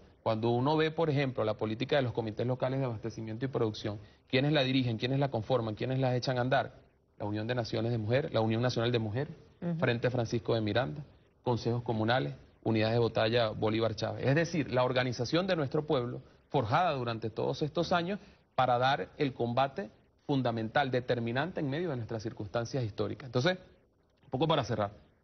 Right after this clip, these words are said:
Speaker 1: las tres líneas de ofensiva revolucionaria a las cuales ha convocado el presidente Nicolás Maduro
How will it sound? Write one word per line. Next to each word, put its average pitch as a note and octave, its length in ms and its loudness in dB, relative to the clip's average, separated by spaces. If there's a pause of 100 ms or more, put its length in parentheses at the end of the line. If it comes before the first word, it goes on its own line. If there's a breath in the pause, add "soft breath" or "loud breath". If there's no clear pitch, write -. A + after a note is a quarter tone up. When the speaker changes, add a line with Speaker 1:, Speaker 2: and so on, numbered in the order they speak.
(120)
Speaker 1:
las B2 220 0
tres D#3 160 2
líneas F3 340 0
de B2 80 2
ofensiva A#2+ 400 0
revolucionaria B2 680 0
a G#2+ 40 0
las G#2 120 -4
cuales A#2+ 260 0
ha C#3 80 2
convocado B2+ 720 0
el A2 80 -8
presidente G#2+ 440 -4
Nicolás A2 360 0
Maduro A2+ 420 0